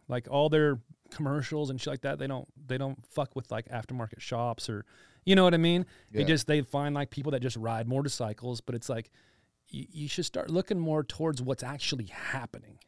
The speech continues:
Speaker 2: Yeah.
Speaker 1: Especially the California, you know, Arizona, like, these states that are making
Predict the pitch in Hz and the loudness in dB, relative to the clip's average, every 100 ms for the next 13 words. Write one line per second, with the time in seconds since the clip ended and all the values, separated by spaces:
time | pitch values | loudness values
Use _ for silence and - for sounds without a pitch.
0 | _ 90 82 73 95 - 233 233 226 220 | _ -8 -6 -6 -8 0 4 4 4 2
1 | 185 - 151 156 131 156 156 156 156 151 | 0 -2 -2 -2 0 2 4 4 4 6
2 | 151 143 139 131 123 127 123 165 160 156 | 4 4 0 -2 -4 -4 2 4 4 4
3 | 151 135 - 135 - - 170 170 156 131 | 4 0 -2 -2 -2 2 2 2 0 0
4 | 120 131 156 - 151 135 | -2 0 0 0 -2 -2